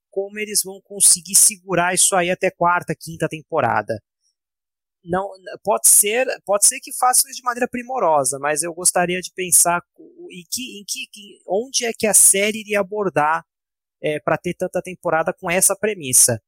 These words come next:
Dá pra ir pra muitos lugares, mas eu não, eu, eu tenho medo daquilo começar a ficar mais do mesmo ou a, o roteiro ficar repetitivo,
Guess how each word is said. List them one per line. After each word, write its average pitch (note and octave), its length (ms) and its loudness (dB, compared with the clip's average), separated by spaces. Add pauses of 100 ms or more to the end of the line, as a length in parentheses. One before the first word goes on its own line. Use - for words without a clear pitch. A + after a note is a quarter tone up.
(540)
Dá A#3+ 200 2
pra D4 180 0
ir C#4 60 -6
pra B3+ 160 0
muitos B3 260 -4
lugares, D#3+ 640 0
mas D3+ 360 2
eu F#3+ 160 -8
não, G3 360 -20
eu, F3 200 -10
eu F3+ 120 -18
tenho G3 300 -10
medo F3+ 320 -6 (140)
daquilo F#3 420 -2
começar F#3 460 2
a F3 40 0
ficar - 280 -2
mais E3+ 240 -2
do E3 100 -16
mesmo F3+ 640 -2
ou F3 560 -8
a, D3 160 -2
o E3+ 100 -2
roteiro F3 360 -2
ficar - 280 -4
repetitivo, C3 920 -4